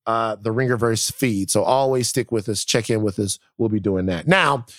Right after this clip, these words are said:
look, guys, we're about to talk about Loki, uh, Marvel's newest television show. They're on the Disney Plus. This is a character we've known for a long time, a character that we've fallen in love with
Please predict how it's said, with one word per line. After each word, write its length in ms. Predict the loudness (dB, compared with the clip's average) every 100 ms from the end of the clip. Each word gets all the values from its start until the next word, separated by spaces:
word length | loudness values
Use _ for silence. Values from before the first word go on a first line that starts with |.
| -10
look, 280 | -2 -2 0
guys, 300 | 0 2 2
we're 80 | 0
about 180 | 0 -2
to 60 |
talk 200 | -2 -4
about 200 | -2 -2
Loki, 380 | 0 -2 -4 -8 -10 _ -20 -10 0
uh, 200 | 2 2
Marvel's 580 | 2 2 2 0 0 -2 0
newest 340 | 2 2 2
television 440 | 2 2 0 0
show. 380 | 0 0 0 -2 -6 _ 0
They're 180 | 0
on 220 | 2 0 0
the 80 |
Disney 420 | -2 -2 -2 -4 -8
Plus. 400 | -2 0 0 0
This 120 | -2
is 60 |
a 60 | 0
character 340 | 2 2 2
we've 260 | 0 0 0
known 340 | 2 4 2
for 200 | 0 0
a 40 | 0
long 320 | 2 0 0
time, 280 | 0 0 0
a 60 |
character 440 | -2 0 0 0 0
that 160 | 0
we've 260 | 0 0 -2 -6 _ _ 2
fallen 420 | 2 4 0 0
in 140 | 0 2
love 400 | 2 2 0 -2
with 300 | -4 -4